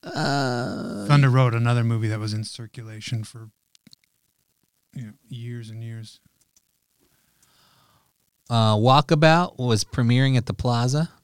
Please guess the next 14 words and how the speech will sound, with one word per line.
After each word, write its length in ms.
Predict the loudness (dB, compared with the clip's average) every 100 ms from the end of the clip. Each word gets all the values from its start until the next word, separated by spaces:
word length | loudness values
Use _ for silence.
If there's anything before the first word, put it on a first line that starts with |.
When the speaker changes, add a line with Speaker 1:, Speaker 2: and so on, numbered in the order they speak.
| _ _ _ _ _ _ _ _ _ -20 _ _ _ _ _ _ _ _ _ _
Speaker 2:
I'm 120 | -14
a 60 | -12
big 180 | -14 -16
fan 280 | -8 -6
of 60 | -6
that 160 | -8 -12
one. 200 | -18 -20 _ _ _ _ _ _ _ _ _ _ _ _ _ _ _ _ _ _ _ _ _ _ _ -4
Speaker 1:
You 140 | -4
know, 60 | 2
that's 260 | 4 4
a 60 | 6
movie 300 | 6 6 6
that 160 | 4 4
I 280 | 2 -2